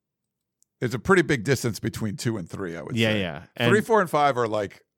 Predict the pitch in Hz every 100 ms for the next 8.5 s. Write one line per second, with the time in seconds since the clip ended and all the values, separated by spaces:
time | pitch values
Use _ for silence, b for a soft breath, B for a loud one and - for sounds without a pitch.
0 | _ _ _ 107 107 95 67 - _ _
1 | - 139 127 180 175 139 - 117 - -
2 | _ _ _ _ _ _ - 185 185 147
3 | 151 143 147 139 131 120 123 135 120 123
4 | 117 110 127 104 117 110 107 98 101 110
5 | 101 101 98 104 92 95 92 - - 95
6 | - 95 87 143 143 - 135 117 139 226
7 | 214 180 123 123 120 104 95 107 104 -
8 | 190 202 127 117